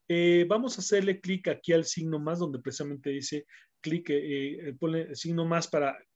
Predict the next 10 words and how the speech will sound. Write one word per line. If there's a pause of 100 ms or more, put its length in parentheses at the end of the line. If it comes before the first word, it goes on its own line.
(120)
colocar
tu (420)
media,
¿no?
Que
sería,
en,
en
nuestro
caso,